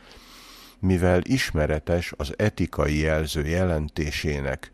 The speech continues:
bizonyos elhasználódása, ha ezt általános jelentésben használják, nagyon is eltérő tartalmakat jelölhet.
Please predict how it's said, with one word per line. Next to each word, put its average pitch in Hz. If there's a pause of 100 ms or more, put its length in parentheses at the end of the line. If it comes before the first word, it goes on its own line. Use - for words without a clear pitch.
bizonyos 78
elhasználódása, 90 (580)
ha 87
ezt 76
általános 73
jelentésben 71
használják, 85 (360)
nagyon 101
is -
eltérő 78
tartalmakat 57
jelölhet. -